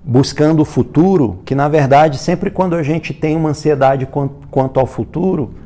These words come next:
estamos presos ao passado, porque a gente tá com a expectativa de repetir alguma experiência que a gente já viveu anteriormente, ou de evitar que uma experiência desagradável ocorra novamente.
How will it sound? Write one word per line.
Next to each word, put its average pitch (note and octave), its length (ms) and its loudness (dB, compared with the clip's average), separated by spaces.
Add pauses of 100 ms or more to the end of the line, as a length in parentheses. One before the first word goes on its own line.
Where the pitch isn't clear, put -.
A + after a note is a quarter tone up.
(280)
estamos G3+ 440 0
presos F3 420 2
ao C#3+ 100 4
passado, G#2 600 0
porque - 240 -2
a C#3+ 60 2
gente C#3 260 -4
tá D#3+ 100 2
com D#3+ 140 -2
a - 20 0
expectativa D#3 960 0
de C3+ 100 2
repetir D3+ 600 0
alguma F3 400 0
experiência D#3 800 -2
que D#3+ 100 -4
a D#3 80 -2
gente D3 320 -4
já C#3 160 -2
viveu C3 360 0
anteriormente, D3+ 960 -2 (380)
ou F#3+ 240 4
de F3 100 2
evitar F#3+ 480 2
que E3+ 200 -2
uma E3+ 140 2
experiência D3 600 -2
desagradável B2+ 920 2 (640)
ocorra D3 480 4
novamente. C#3+ 840 0